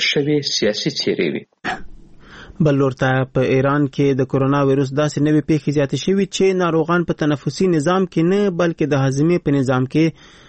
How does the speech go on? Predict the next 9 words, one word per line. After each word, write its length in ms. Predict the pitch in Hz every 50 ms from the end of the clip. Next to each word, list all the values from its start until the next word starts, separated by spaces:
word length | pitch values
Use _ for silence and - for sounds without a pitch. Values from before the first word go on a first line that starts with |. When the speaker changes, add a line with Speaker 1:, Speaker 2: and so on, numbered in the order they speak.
| - - _ 135 147
Speaker 2:
د 100 | 139 135 127
ناروغۍ 480 | 120 117 120 120 117 113 131 131 139 143 143 139 143
نښې 360 | 143 156 151 131 - - 113 110 110
لري. 200 | 113 120 131 127 - - - - - - -
په 60 | - 139
دې 60 | 123 123 117
اړه 100 | 117 131 -
پام 100 | 160 170 170 170
وکړئ، 240 | - - 165 170